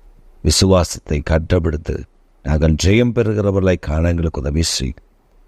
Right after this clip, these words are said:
கேட்கிற ஒவ்வொரு பிள்ளைகளும் ஜெயம் பெற அனுக்கிரகம் பண்ணும்.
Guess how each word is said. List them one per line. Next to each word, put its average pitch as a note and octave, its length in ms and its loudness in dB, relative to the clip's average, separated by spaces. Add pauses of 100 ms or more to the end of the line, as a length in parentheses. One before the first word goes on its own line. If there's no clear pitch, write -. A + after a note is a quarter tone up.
(280)
கேட்கிற E2 480 0
ஒவ்வொரு E2+ 500 0
பிள்ளைகளும் G2 480 2
ஜெயம் C#2+ 280 0
பெற C#2 240 -4 (840)
அனுக்கிரகம் D2 540 0
பண்ணும். C#2+ 280 -4